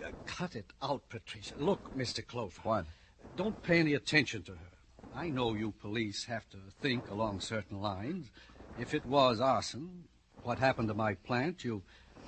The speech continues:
Speaker 1: got to think maybe I was the cause of it. Look for reasons.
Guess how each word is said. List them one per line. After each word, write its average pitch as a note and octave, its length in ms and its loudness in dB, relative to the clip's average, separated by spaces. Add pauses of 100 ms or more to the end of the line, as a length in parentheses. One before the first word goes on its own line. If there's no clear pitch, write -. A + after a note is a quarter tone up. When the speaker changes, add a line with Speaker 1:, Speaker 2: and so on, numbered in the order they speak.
(260)
Speaker 1:
got - 320 4
to A2 100 -2
think A2+ 340 -4
maybe A#2 360 2
I A2+ 120 4
was G#2+ 180 2
the A2+ 80 -2
cause C#3 340 6
of D#2 60 -8
it. - 460 -16
Look G#3 200 -2
for F3+ 140 -2
reasons. C#3+ 420 0